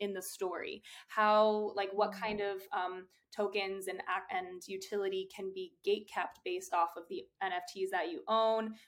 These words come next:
Speaker 1: What does that mean in the story? So there's a lot of different ways to integrate and get creative artistically, um, through the technology
Speaker 2: Mm.
Speaker 1: as well. And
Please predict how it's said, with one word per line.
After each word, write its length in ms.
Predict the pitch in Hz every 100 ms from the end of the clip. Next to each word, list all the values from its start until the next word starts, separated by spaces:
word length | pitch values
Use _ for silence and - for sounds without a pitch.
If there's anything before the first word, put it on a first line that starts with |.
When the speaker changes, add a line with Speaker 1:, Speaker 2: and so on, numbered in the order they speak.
| _
Speaker 1:
What 140 | 208
does 100 | 202
that 160 | 202 185
mean 200 | 190 180
in 100 | 170
the 60 |
story? 420 | 175 - 196 160 -
So 380 | - 196 202 - - - -
there's 220 | 220 214
a 40 |
lot 320 | 220 208 202 202
of 160 | 202
different 320 | 202 190 196
ways 320 | 196 185 185 190
to 140 | - - 196
integrate 400 | 202 - 190 185
and 100 | 185
get 140 | -
creative 420 | - 202 185 190 185
artistically, 880 | 175 - 240 226 208 202 190 180 180 _ - _
um, 200 | 208 180
through 200 | - 190
the 80 | 190
technology 540 | - 202 180 170 190
Speaker 2:
Mm. 60 | 175
Speaker 1:
as 100 | 180
well. 380 | 151 - - - _
And 220 | - -